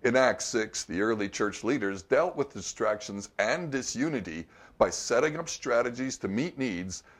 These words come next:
then going back to their priority of ministering the Word of God and giving themselves to prayer. Perhaps it's time to follow their example.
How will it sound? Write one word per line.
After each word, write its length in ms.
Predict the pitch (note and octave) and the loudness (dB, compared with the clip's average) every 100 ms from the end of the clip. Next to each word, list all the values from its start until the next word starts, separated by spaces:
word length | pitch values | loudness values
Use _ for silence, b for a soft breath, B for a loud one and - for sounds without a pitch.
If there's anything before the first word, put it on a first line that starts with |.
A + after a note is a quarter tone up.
| b | b
then 300 | F#2+ F2 E2 | -2 0 -4
going 460 | A2 A2 D3+ E3 B2+ | 2 4 4 0 4
back 360 | B2 C3+ C3+ | 4 4 0
to 120 | - F#2+ | -4 0
their 180 | G2 | 0
priority 680 | E2+ - E2+ F#2+ C#3+ C3 D#2+ | 0 0 0 4 4 4 0
of 220 | D2+ E2 | -4 -4
ministering 560 | F#2 A2+ D#3 - D3+ D3+ | -4 -2 -2 -4 -6 -2
the 80 | B2+ | -2
Word 300 | G2+ D3+ F3+ | 2 2 2
of 120 | D#3+ | 0
God 400 | F2+ C2 C2+ D#2 b b b - | -2 -2 -4 -8 b b b -2
and 220 | G2 F#2 | 0 2
giving 340 | C#3 B2+ F2+ | 2 2 0
themselves 720 | E2+ D#2+ F2 D#2 D2 D2+ - - | -2 -4 -4 -2 -2 -4 -8 -12
to 100 | - | -8
prayer. 440 | G2+ - D2+ A#1 A#1+ - _ _ _ _ _ B B B B B | -8 -2 -2 -2 -6 -14 _ _ _ _ _ B B B B B
Perhaps 340 | E3 E3+ A#3 | 2 4 2
it's 180 | G#3+ - | 0 -2
time 300 | - B2+ B2+ | 6 6 6
to 80 | A2 | 0
follow 340 | - A2+ G#2+ | 4 4 6
their 220 | F2+ F#2 E2+ | 4 2 2
example. 600 | E2+ - C3 - - | 2 2 2 2 -4